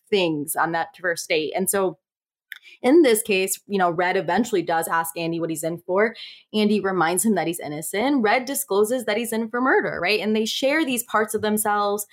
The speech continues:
And eventually, you know, when Andy reaches that tipping point of wanting to escape, he discloses the location of where he plans to go, Zihuatanejo,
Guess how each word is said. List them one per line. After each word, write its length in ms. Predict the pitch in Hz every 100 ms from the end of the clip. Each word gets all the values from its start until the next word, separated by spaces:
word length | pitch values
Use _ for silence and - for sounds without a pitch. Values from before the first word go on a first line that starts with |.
| - - - -
And 360 | 190 190 190
eventually, 880 | 190 196 220 254 240 214 196 220 240 _ -
you 80 |
know, 140 | 185 180
when 340 | 175 196 240
Andy 340 | 262 190 185 170
reaches 360 | 175 180 185
that 180 | 165 147
tipping 380 | - 196 175 175 -
point 440 | 160 170 226 - - -
of 100 | 170
wanting 340 | 175 170 175
to 140 | - 170
escape, 540 | - - - 170 - _ _ - - _
he 200 | 220 233
discloses 640 | 226 233 226 320 427 392 214
the 60 |
location 480 | 202 180 185 170 185
of 120 | 180 170
where 120 | 175
he 160 | 180
plans 300 | 175 180 165 -
to 80 |
go, 360 | 151 147 139 147 -
Zihuatanejo, 960 | - 165 190 202 214 226 208 151 143